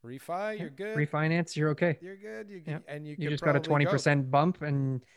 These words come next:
Speaker 2: take that money out, even if you were drowning before. Now you got equity again.
Speaker 1: Little
Speaker 2: I, I know
Speaker 1: seed
Speaker 2: pe-, I've,
Speaker 1: money.
Speaker 2: I, I've been dealing with people in that situation where a year ago we were, I was looking at their numbers like,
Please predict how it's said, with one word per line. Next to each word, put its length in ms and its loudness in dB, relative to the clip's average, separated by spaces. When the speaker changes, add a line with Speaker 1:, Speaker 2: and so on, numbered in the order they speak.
Speaker 2:
take 160 0
that 160 2
money 260 0
out, 180 2
even 200 -2
if 120 -4
you 120 -2
were 100 0
drowning 400 0
before. 440 0
Now 120 0
you 140 2
got 140 4
equity 360 2
again. 340 2
Speaker 1:
Little 240 0
Speaker 2:
I, 100 4
I 20 4
know 200 4
Speaker 1:
seed 80 -2
Speaker 2:
pe-, 80 2
I've, 200 2
Speaker 1:
money. 120 -10
Speaker 2:
I, 260 4
I've 200 2
been 180 0
dealing 360 0
with 160 -2
people 420 -10
in 260 -8
that 220 -4
situation 760 -8
where 120 0
a 60 2
year 280 2
ago 180 2
we 120 4
were, 140 -2
I 120 2
was 140 0
looking 240 -2
at 100 -2
their 100 -4
numbers 400 -2
like, 260 -4